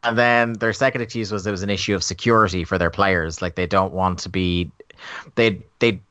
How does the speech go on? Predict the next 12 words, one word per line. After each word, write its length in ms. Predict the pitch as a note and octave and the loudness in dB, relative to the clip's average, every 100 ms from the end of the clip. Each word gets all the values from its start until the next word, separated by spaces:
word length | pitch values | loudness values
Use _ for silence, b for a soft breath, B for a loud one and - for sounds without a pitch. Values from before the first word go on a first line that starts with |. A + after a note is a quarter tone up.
| - | 0
they 120 | A2+ | 0
don't 300 | F#2 B2+ C3 | 4 2 4
want 180 | B2+ A#2 | 2 2
to 100 | A2+ | -2
not 300 | A2 A2 - | 2 0 0
be 160 | A2 | 0
able 200 | G#2 G2+ | 0 0
to 100 | F#2+ | -4
monitor 500 | G2 G2 G#2 G2+ F#2+ | -2 2 2 2 2
every 380 | F#2+ G2+ F#2+ F#2+ | 2 2 2 0
player 600 | - G#2 G2 F#2 F2 F2+ | 0 0 2 2 2 2
that 200 | F2 F2+ | 0 -4